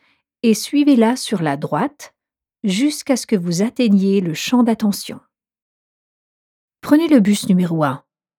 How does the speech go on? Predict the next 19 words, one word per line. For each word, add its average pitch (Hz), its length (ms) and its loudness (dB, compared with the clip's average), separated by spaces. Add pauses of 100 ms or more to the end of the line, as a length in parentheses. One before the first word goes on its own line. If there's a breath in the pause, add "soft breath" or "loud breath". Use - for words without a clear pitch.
(380)
Nous 214 180 6
vous 208 140 4
recommandons 226 720 4
de 214 120 4
monter 185 400 0
à 147 80 -2
la 139 120 -8
première 294 480 0
porte, - 500 -6 (540)
juste 277 500 -2
à 202 120 -4
côté 240 360 -2
du 220 140 0
siège 233 340 0
du 202 100 -2
conducteur. - 800 -6 (1040)
Faites - 320 -6 (100)
quatre 294 280 -2
arrêts 196 460 0